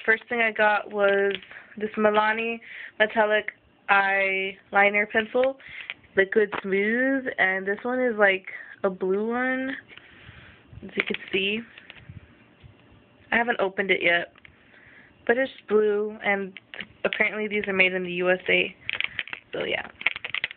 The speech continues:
I like blue, so I'm looking forward to trying it. Uh, I also bought another metallic... Uh, I'm sorry, another Milani eyeliner. This is a metallic eyeliner pencil, liquid smooth, and this one is,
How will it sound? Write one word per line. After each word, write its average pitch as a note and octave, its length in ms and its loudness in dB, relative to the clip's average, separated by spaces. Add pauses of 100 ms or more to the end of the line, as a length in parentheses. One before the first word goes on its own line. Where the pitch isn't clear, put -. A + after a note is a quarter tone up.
(480)
I G#3 100 4
like A3+ 280 2
blue, A#3 480 0 (100)
so F#3 520 0
I'm G3 160 -4
looking G3 280 -8
forward - 300 -2
to - 120 -14 (100)
trying G#3+ 320 2
it. B3 100 -10 (680)
Uh, G3 40 2 (260)
I A3 160 4
also A3+ 540 0
bought A3+ 380 4 (360)
another A3+ 500 2 (200)
metallic... G3+ 600 2 (1120)
Uh, G3 100 6 (220)
I'm G#3 160 2
sorry, F3+ 240 6
another A3+ 260 4
Milani A3 600 2 (160)
eyeliner. G3+ 680 4
This G#3 160 -6
is G3 80 -16
a G3 60 -2
metallic G3 460 6
eyeliner F#3+ 500 2
pencil, G#3 320 -4
liquid F#3+ 320 -2
smooth, C4 300 2 (560)
and G3 180 2
this A3 140 -2
one C4 160 0
is, A#3 100 0